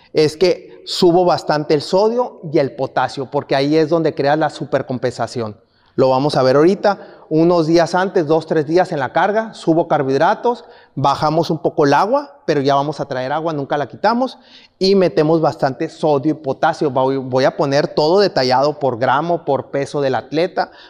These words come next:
para que vean y lo apliquen, ya sean en us-, en ustedes o en clientes de cierta manera. Y es muy importante la proporción de sodio-potasio. Más o menos,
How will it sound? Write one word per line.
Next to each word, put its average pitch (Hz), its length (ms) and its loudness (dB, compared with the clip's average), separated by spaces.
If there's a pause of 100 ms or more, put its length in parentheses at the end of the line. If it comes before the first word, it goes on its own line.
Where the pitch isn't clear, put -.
para 139 300 0
que 135 140 -4
vean 156 420 -2 (220)
y 143 120 -4
lo 135 120 0
apliquen, 135 640 -4 (320)
ya 135 160 2
sean 147 260 2
en 143 60 2
us-, - 140 -6
en 135 180 0
ustedes 214 540 -2
o 143 120 -4
en 127 140 -4
clientes 143 460 -2
de 160 120 2
cierta 127 280 -6
manera. 135 460 -2 (540)
Y 185 400 2
es 156 100 2
muy 156 140 4
importante 156 800 -2
la 147 280 0
proporción 135 720 -2
de 139 120 0
sodio-potasio. 131 880 -2
Más 131 240 -2
o 170 40 4
menos, 165 480 0